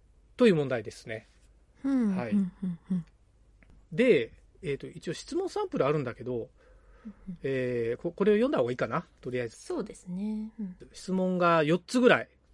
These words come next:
Speaker 1: あるので、えー、読むと、質問一。アントニーとクレオパトラの死因は他殺ですか？これ回答がノーですね。
Speaker 2: うん。
Speaker 1: 他殺ではない。
Speaker 2: うん。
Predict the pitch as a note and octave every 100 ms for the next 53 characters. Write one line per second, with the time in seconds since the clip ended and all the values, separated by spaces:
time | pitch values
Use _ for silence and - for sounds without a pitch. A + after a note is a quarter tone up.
0 | _ _ - _ _ _ - D3 C#3 B2
1 | A#2+ F3+ F3+ - _ C#3 C3+ C3 C3 C#3
2 | C3 - C3 - A#3 G#3 F3+ - D#3 -
3 | _ - - _ - C4+ B3 - D3+ C3
4 | A#2+ A#2 D3 D#3 E3+ F3 E3+ D#3 B2 A2+
5 | - D#3 D3 C#3 B2+ A#2+ - - D#3 A#3
6 | G#3+ A3 - B2+ - - - - - -
7 | - - - - - - C3+ - D#3+ D#3
8 | D#3 C#3+ C#3+ A#3+ C3+ - - - B2 -
9 | - - - - - F3+ - - E3+ E3
10 | - D#3 A#2 G#2+ G2+ - - _ - -
11 | G#3+